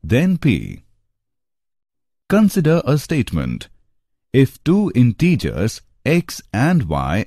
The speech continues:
are such that x greater than y, then x minus y is always a positive integer.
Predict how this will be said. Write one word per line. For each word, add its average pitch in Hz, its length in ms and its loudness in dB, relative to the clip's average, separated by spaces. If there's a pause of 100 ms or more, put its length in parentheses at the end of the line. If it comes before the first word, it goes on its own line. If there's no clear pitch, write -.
are 90 200 -2
such 90 520 -2 (200)
that 101 260 -2 (140)
x 180 380 -2 (220)
greater 175 380 -2
than 92 380 0
y, 78 480 -2 (280)
then 90 440 0 (420)
x - 380 -2
minus 98 580 -2
y 76 480 -4
is 104 300 -2 (160)
always 160 640 0
a 101 100 -2
positive 143 640 -2
integer. 110 680 0